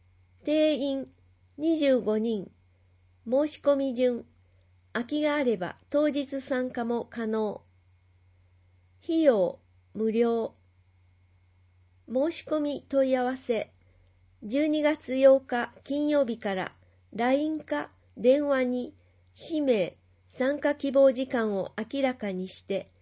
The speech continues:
ルアナの川端さん。電話、零八零四七零五三八九四。ラインにつながるキューアールコードがあります。申し込みはこちらと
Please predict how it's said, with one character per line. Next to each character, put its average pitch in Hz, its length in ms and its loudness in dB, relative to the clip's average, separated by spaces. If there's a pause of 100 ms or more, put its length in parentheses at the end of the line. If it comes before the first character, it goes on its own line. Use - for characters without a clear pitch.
(320)
ル 302 280 4
ア 285 80 2
ナ 214 200 -2
の 190 220 -6 (200)
川 269 260 0
端 240 320 -4
さ 175 200 -8
ん。 - 140 -14 (840)
電 254 380 0
話、 233 260 -4 (440)
零 302 280 2
八 277 440 -8
零 202 300 0 (520)
四 294 380 2
七 254 360 0
零 220 320 2
五 190 360 -2 (260)
三 294 360 0
八 269 460 -6
九 240 320 0
四。 208 360 0 (1400)
ラ 240 160 0
イ 311 120 2
ン 302 80 0
に 302 140 0
つ 294 140 -10
な 285 160 0
が 262 140 0
る 254 240 0
キ - 140 -2
ュ 311 100 2
ー 302 160 4
ア - 20 2
ー 294 40 4
ル 285 140 -2
コ 285 180 6
ー 262 60 8
ド 214 120 4
が 190 120 -2
あ 190 80 -2
り 185 120 -4
ま 180 200 -6
す。 - 220 -20 (480)
申 294 240 2
し - 120 -12
込 320 140 -2
み 320 120 -2
は 311 140 2
こ 302 160 0
ち 294 160 -4
ら 285 160 0
と - 260 -4